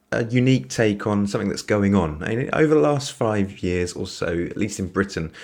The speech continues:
um, but also across the world, we've seen some pretty spectacular things going on, whether it's Brexit, whether it's covid, whether it's a war in Ukraine, energy crisis, and also the current cost of living crisis,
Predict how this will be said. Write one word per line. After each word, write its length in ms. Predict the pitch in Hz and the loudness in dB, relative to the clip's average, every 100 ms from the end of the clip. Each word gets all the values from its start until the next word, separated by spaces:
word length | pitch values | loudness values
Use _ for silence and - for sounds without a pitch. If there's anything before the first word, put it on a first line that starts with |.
| - - - | -18 -18 -6
um, 240 | 98 87 | -2 -2
but 100 | 82 | 0
also 240 | 123 131 - | 0 2 0
across 300 | - - - | -2 -6 -4
the 60 | 87 | -2
world, 180 | 82 | -2
we've 100 | 90 | -2
seen 220 | 85 - 80 | -6 -6 -6
some 220 | - 80 | -8 -10
pretty 420 | - - 85 78 - | -10 -6 -6 -6 -10
spectacular 680 | - - - - 107 - 90 | -12 -8 -8 -6 -8 -4 -4
things 340 | - 85 82 | -2 -2 -4
going 220 | 80 87 85 | -4 -2 0
on, 180 | 80 | -2
whether 280 | 78 78 78 | -2 -4 -4
it's 120 | 82 | -6
Brexit, 640 | - 98 98 - - 104 - | -8 -2 -2 -4 -2 -2 -2
whether 180 | 85 87 | -6 -6
it's 160 | - | -8
covid, 560 | - - 90 87 87 85 - - - | -10 -4 -4 -2 -2 -2 -6 -20 -14
whether 300 | - 85 80 | -6 -4 -4
it's 240 | 92 - - | -6 -10 -10
a 60 | 95 | -8
war 340 | 80 92 90 | -2 2 2
in 160 | 82 78 | 2 -2
Ukraine, 760 | 80 - - - 110 104 101 | -6 -8 -6 0 2 4 4
energy 340 | 101 107 98 95 | 4 2 0 -2
crisis, 680 | - 95 87 - 87 - - - - - | -2 -2 -2 -4 -6 -6 -12 -18 -14 -6
and 240 | 87 85 | -4 -2
also 380 | 82 78 82 80 | -4 -4 -4 -6
the 140 | 76 | -6
current 340 | 69 82 80 - | -12 -10 -10 -10
cost 240 | 82 - | -14 -12
of 80 | 82 | -6
living 320 | 90 90 82 | -2 -2 -4
crisis, 560 | 80 - - - - | -8 -12 -12 -14 -14